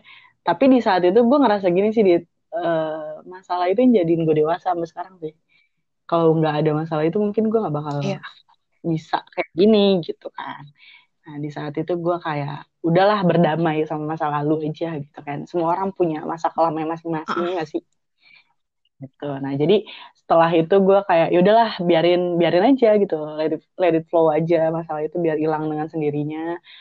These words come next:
Speaker 1: Dan walaupun emang sahabat-sahabat gue mungkin masih kecewa, tapi gue udah mencoba untuk minta maaf kan, untuk menjelasin gitu kan. Dan akhirnya lama-kelamaan juga pasti bakal baik-baik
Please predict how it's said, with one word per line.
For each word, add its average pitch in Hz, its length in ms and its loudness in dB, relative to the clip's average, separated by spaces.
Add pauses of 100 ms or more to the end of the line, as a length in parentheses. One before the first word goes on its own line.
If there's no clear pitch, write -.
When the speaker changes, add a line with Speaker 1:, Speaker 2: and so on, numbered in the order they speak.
(300)
Speaker 1:
Dan 156 400 -4
walaupun 170 720 4
emang 175 240 0
sahabat-sahabat 165 640 2
gue 165 160 2
mungkin 170 240 -4
masih 175 240 -4
kecewa, 180 400 4
tapi 214 160 2
gue 233 160 6
udah 175 80 2
mencoba 160 220 2 (100)
untuk 160 120 -6
minta 151 160 -4
maaf 151 320 -6
kan, 156 200 -6
untuk 165 240 -10
menjelasin 160 640 -4 (100)
gitu 143 160 -10
kan. 143 160 -10 (560)
Dan 151 160 -2
akhirnya 180 440 2 (400)
lama-kelamaan 165 520 2
juga 175 200 4
pasti 165 240 -2
bakal 151 320 -2
baik-baik 143 440 -2